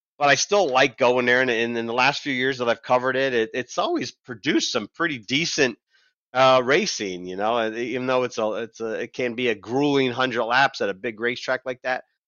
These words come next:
I, I just, there's something about the Pittsburgher still that I like, uh,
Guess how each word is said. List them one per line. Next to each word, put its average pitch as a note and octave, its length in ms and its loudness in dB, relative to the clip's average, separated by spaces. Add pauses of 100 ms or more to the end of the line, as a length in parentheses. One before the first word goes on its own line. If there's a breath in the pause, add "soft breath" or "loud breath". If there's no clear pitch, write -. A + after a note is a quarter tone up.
(160)
I, A#2+ 220 -4
I C3 100 4
just, - 460 -4
there's G#2+ 160 -10
something B2 280 -2
about G#2+ 320 0
the - 80 -20
Pittsburgher G#2 560 -10
still G#2+ 280 -4
that F#2+ 140 -6
I F2 80 -6
like, A2+ 380 2 (120)
uh, F#2+ 220 0